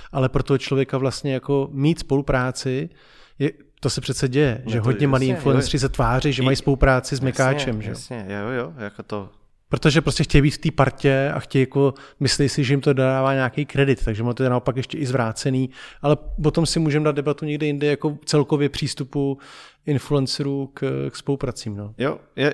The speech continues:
Speaker 2: jenomže si myslím, že, eh, protože stejně tak si myslím, že už tady nevznikne nikdo takhle obrovský.
Speaker 1: Tak to, to
Speaker 2: Prostě už tady nebude nikdo, jako, jako byl Gogo a, a prostě kdo, kdo bude mít na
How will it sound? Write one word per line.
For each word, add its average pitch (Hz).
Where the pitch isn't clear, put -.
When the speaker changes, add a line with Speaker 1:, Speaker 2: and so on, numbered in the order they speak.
Speaker 2:
jenomže 170
si -
myslím, 135
že, 127
eh, 110
protože 135
stejně 135
tak 131
si 143
myslím, 127
že 135
už 127
tady 139
nevznikne 123
nikdo 123
takhle 120
obrovský. 120
Speaker 1:
Tak -
to, 107
to 92
Speaker 2:
Prostě 120
už -
tady 127
nebude 131
nikdo, 123
jako, 113
jako 113
byl 107
Gogo 107
a, 107
a 107
prostě 107
kdo, 107
kdo 110
bude 110
mít 110
na 101